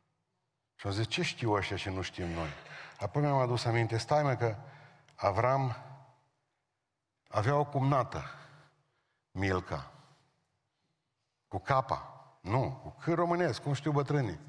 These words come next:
Noi am știut de ciocolată, atât.” E, de eu știu mai încolo. Ea era soția lui Nahor,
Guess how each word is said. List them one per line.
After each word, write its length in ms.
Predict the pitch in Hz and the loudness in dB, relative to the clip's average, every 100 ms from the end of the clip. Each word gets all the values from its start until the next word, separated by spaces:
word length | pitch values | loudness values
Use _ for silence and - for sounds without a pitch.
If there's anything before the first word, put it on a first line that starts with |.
| - - | -20 -4
Noi 160 | 127 | 0
am 60 | 156 | 2
știut 200 | 147 160 | 2 0
de 80 | 151 | 0
ciocolată, 460 | 151 147 160 131 | 0 2 4 2
atât.” 320 | 95 120 - - - - - _ _ - | 0 -4 -4 -16 -20 -20 -20 _ _ -8
E, 240 | 92 98 | 0 0
de 100 | 85 | 2
eu 100 | 90 | 0
știu 220 | - 123 | 0 0
mai 120 | 113 | 2
încolo. 320 | 107 104 104 90 | 0 0 0 4
Ea 120 | 117 | 4
era 320 | 131 151 143 | 4 2 0
soția 320 | - 127 151 | -2 -2 0
lui 140 | 147 139 | 2 2
Nahor, 480 | 120 127 110 - | 2 4 2 0